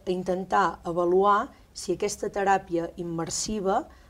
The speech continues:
ens pot ajudar en la rehabilitació neurològica dels pacients amb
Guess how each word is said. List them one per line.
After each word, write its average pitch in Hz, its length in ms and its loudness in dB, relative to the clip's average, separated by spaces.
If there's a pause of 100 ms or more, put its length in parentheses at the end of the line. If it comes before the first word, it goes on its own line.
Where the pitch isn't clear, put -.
(120)
ens 185 180 -6
pot 202 220 -2
ajudar 196 760 2
en 180 200 0
la 180 100 2
rehabilitació 196 1200 0 (380)
neurològica 190 1000 2
dels 175 220 -2
pacients 196 640 -4
amb 170 180 -6